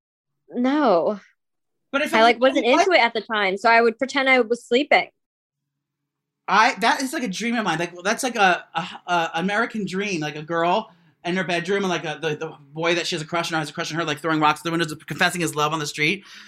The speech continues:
Speaker 2: and climbs up a vine to get into the room, and then has sex with the parents, and then comes in. "What was that noise, Ca-, Carol?" It was nothing.
Speaker 1: Nothing.
Speaker 2: <laughs> It's a television.
Speaker 1: <laughs>
Speaker 2: Um,
Speaker 1: Oh my God, this reminds me of the guy. So I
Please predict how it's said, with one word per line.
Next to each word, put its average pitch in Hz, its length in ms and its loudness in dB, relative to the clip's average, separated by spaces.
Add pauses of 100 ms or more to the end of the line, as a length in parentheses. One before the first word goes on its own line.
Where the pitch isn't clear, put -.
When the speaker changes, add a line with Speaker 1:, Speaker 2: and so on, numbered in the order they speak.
(100)
Speaker 2:
and 151 120 0
climbs 170 300 2
up 170 60 -2
a 170 60 2
vine 151 320 2
to 156 80 -8
get 156 120 -2
into 147 160 -8
the 147 80 -4
room, 147 240 0
and 151 80 -2
then 147 80 0
has 147 120 -4
sex 151 180 -2
with 156 100 -4
the - 60 -8
parents, 151 300 0
and 147 100 -6
then 139 80 -8
comes 151 200 -6
in. 165 220 -2 (220)
"What 330 120 8
was 453 100 6
that 285 160 4
noise, 269 300 2
Ca-, 202 300 0 (200)
Carol?" 226 460 2 (280)
It 330 80 4
was 403 120 4
nothing. 440 360 2
Speaker 1:
Nothing. 403 1200 6
Speaker 2:
<laughs> - 40 -20 (160)
It's 349 140 -6
a 254 180 -8
television. 165 640 -2 (420)
Speaker 1:
<laughs> - 480 2
Speaker 2:
Um, 190 460 2 (580)
Speaker 1:
Oh 311 280 6
my 311 100 6
God, 294 160 6
this 277 160 2
reminds 285 380 2
me 269 160 -2
of 233 160 2
the 233 80 -4
guy. 226 300 2
So 214 340 -2
I 285 300 4